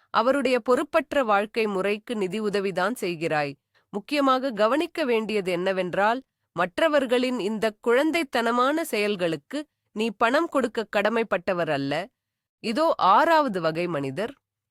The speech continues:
இவர் அவ்வளவு வெளிப்படையாகத் தெரியாதவர், ஆனால் மிகவும் தந்திரமானவர். இவரை நாம் வெறும் ஆலோசகர் அல்லது யோசனை திரட்டி என்று அழைக்கலாம். இந்த நபர் எப்போதும்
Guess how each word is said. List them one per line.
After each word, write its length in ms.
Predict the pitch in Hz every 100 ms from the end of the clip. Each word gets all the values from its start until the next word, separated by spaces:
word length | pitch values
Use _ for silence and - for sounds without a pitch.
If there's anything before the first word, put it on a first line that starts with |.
| _ -
இவர் 480 | 220 269 339 285 -
அவ்வளவு 600 | 165 180 247 294 302 330
வெளிப்படையாகத் 840 | 196 220 - 247 240 240 254 294
தெரியாதவர், 680 | 208 185 196 170 135 151 240 _ _
ஆனால் 520 | - 202 247 214 208 214
மிகவும் 500 | 180 190 247 254 302 226
தந்திரமானவர். 800 | 196 190 202 180 147 139 127 113 _ _ _ _
இவரை 500 | 208 233 294 294 294
நாம் 520 | 220 220 190 160 208 -
வெறும் 360 | 190 233 294
ஆலோசகர் 840 | - 190 262 339 339 220 160 143 -
அல்லது 540 | - 185 226 226 302 330 _ _ _
யோசனை 560 | 185 254 349 370 359
திரட்டி 720 | 320 - 208 208 - 208 180 _ _ _ -
என்று 340 | 180 190 214
அழைக்கலாம். 520 | 156 143 - 131 120 - _ _ _ _
இந்த 320 | - 262 269
நபர் 440 | 226 214 277 262
எப்போதும் 720 | 135 180 - 269 269 269 285